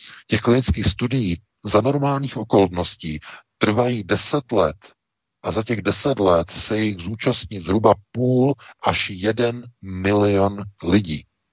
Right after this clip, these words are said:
A to je dostatečně velký vzorek na to, aby se ukázalo, jaké různé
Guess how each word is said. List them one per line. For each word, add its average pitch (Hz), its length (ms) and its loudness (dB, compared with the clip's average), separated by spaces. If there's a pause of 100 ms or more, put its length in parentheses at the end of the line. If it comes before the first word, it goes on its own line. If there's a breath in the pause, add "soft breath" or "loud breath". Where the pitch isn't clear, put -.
(1120 loud breath)
A 123 100 4
to 113 160 4
je 107 100 8
dostatečně 135 680 0
velký 117 340 2
vzorek 117 400 0
na 95 120 -2
to, 95 200 0
aby 101 160 0
se - 140 -2
ukázalo, 101 680 6
jaké 127 920 2
různé 101 720 0